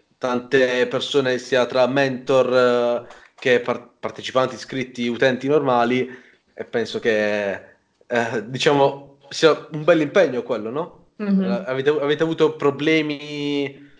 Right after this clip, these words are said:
Speaker 1: seri oppure è andato più o meno tutto liscio?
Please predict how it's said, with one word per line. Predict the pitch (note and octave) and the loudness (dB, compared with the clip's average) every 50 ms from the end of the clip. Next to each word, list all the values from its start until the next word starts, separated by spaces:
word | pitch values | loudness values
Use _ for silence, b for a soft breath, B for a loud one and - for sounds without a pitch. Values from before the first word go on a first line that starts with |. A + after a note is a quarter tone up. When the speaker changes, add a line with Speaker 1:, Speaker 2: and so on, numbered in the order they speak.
| _ _ _ | _ _ _
Speaker 1:
seri | - - C3+ C#3 D3+ D#3 D3+ D3+ D3 D3 C#3+ | -6 0 2 4 4 4 2 0 0 0 -2
oppure | C3+ C3+ - - C#3 C3+ C3+ C3 | -2 -2 -6 -6 -2 -2 -2 -2
è | C3 B2+ B2+ B2 B2 B2 | -2 -4 -4 -4 -4 -4
andato | B2 A#2+ A#2+ B2 C3 B2+ G#2+ - | -4 -4 -6 -8 -10 -12 -12 -12
più | _ B2+ | _ -10
o | B2+ | -8
meno | B2+ B2+ A#2+ | -6 -8 -8
tutto | - - - B2 | -10 -10 -12 -10
liscio? | A2+ B2 B2+ B2 A#2+ - - - B2 B2 A#2+ A#2+ A#2+ A#2+ A#2+ A2+ - - | -10 -8 -8 -8 -10 -10 -6 -4 -2 0 0 0 -2 -2 -4 -6 -8 -14